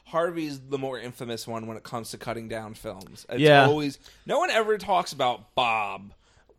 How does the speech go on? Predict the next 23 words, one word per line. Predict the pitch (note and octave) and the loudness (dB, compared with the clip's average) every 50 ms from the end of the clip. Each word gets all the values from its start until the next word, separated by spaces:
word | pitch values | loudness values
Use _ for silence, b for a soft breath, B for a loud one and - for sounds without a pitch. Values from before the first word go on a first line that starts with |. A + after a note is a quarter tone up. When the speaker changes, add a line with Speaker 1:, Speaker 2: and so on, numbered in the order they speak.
| _ | _
Speaker 1:
cutting | - - E3+ D#3 B2+ B2 B2 | -16 -4 -2 -2 -2 -2 -2
down | A#2+ A2 A2 A2+ A2+ | -4 -6 -6 -8 -10
films. | - A#2 G#2 A2+ A2+ A#2 | -12 -12 -12 -12 -12 -12
It's | A#2 A2 | -12 -12
always | - - C#3+ D#3+ E3 D3+ C#3 | -4 -2 0 0 0 -2 -2
Harvey | - - - C3+ B2 B2+ B2 A#2 G#2+ G#2 | -6 -12 -8 -6 -4 -4 -4 -6 -8 -12
fucking | G#2+ - - A2+ G#2+ - A2 G#2+ | -14 -12 -14 -14 -14 -14 -10 2
with | B2+ | 8
Speaker 2:
Well, | D#3 E3 D#3+ D#3 D3+ D3 C#3+ | 10 10 12 10 10 8 6
Speaker 1:
films. | A2+ - - - | 4 0 -2 0
Speaker 2:
it's | C#3 C3+ - | 0 0 0
funny | - E3+ G3+ A3 G#3 F3+ D#3 C#3 C3 | 0 -2 -2 -2 -4 -4 -6 -8 -8
because, | - A2+ B2+ A2 C3 C#3 B2 B2 A#2+ A#2 A2 A#2 B2 | -10 -10 -12 -6 -4 -2 0 0 0 -2 -4 -6 -8
so | - - C3+ A#2 G#2+ | -4 -2 -2 -2 -2
Harvey's | G#2+ C#3 E3+ E3 G3+ G3 F#3 E3+ C3+ A2+ | -4 -4 -4 -4 -4 -4 -8 -10 -10 -8
name | B2 B2+ C#3 C#3+ C#3 B2 | -8 -6 -6 -4 -4 -4
is | A2 G#2 | -4 -2
on | A#2+ A2 G#2 G2 | -2 -4 -4 -4
this | F#2+ G2 - | -6 -8 -8
movie, | B2 A#2+ A#2+ A2 G#2+ | -6 -6 -6 -6 -6
but | G2+ - G2 F#2 | -6 -6 -6 -4
this | B2 C3+ - - | -4 -6 -4 -6
is, | B2+ G2+ | -6 -8